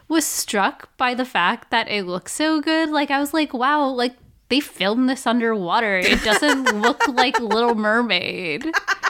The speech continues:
Speaker 1: No, like, listen, I
Speaker 2: No, I know
Speaker 1: love
Speaker 2: what
Speaker 1: Little
Speaker 2: you mean. I know what you
Speaker 1: Mermaid.
Speaker 2: mean.
Speaker 1: I, like, love the live action Little Mermaid, but, like, it doesn't look good like Avatar. Like, Avatar, they filmed, like,
Speaker 2: <laughs>
Speaker 1: underwater, right?
Speaker 2: Yeah,
Speaker 1: Like,
Speaker 2: yeah,
Speaker 1: things
Speaker 2: yeah, yeah.
Speaker 1: are, yeah,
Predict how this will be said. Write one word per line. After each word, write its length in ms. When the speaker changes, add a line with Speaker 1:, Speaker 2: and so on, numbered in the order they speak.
Speaker 1:
No, 240
like, 320
listen, 300
I 140
Speaker 2:
No, 80
I 20
know 80
Speaker 1:
love 80
Speaker 2:
what 100
Speaker 1:
Little 100
Speaker 2:
you 100
mean. 100
I 40
know 60
what 100
you 60
Speaker 1:
Mermaid. 80
Speaker 2:
mean. 220
Speaker 1:
I, 160
like, 260
love 380
the 80
live 220
action 520
Little 220
Mermaid, 540
but, 140
like, 240
it 80
doesn't 360
look 200
good 260
like 200
Avatar. 960
Like, 200
Avatar, 460
they 100
filmed, 320
like, 180
Speaker 2:
<laughs> 20
Speaker 1:
underwater, 640
right? 240
Speaker 2:
Yeah, 120
Speaker 1:
Like, 300
Speaker 2:
yeah, 80
Speaker 1:
things 240
Speaker 2:
yeah, 160
yeah. 40
Speaker 1:
are, 180
yeah, 400